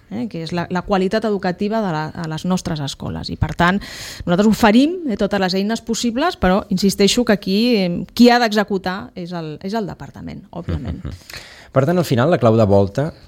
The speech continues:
Speaker 2: o tots els camins, porten al Departament.
Speaker 1: Porten al Departament i comença a haver algun moviment, també et dic, eh?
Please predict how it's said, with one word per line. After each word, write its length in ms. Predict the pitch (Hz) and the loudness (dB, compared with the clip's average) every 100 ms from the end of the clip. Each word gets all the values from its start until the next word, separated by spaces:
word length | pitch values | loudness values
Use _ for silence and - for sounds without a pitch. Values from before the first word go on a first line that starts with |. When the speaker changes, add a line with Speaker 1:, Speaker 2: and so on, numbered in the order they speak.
| - - - 90 | -20 -20 -14 -10
Speaker 2:
o 140 | 87 | -4
tots 220 | - 123 107 | 0 0 0
els 120 | - | 0
camins, 300 | 110 101 131 | 0 0 0
porten 240 | - - 101 | -2 0 0
al 80 | 98 | 0
Departament. 540 | 87 - 90 78 71 - - - | 0 -2 -2 -4 -6 -10 -16 -6
Speaker 1:
Porten 240 | - 311 311 | -2 0 2
al 80 | 277 | 2
Departament 600 | 254 247 247 269 311 302 - | 2 0 0 0 0 -4 -2
i 140 | 277 | 0
comença 400 | 285 294 359 370 | 4 4 4 0
a 40 | 277 | -4
haver 80 | 254 | -4
algun 180 | 214 180 | -4 -6
moviment, 400 | 165 127 - - - _ - | -8 -10 -10 -12 -14 _ -10
també 220 | 165 160 | -8 -8
et 60 | 175 | -10
dic, 160 | 196 | -12
eh? 80 | 220 | -8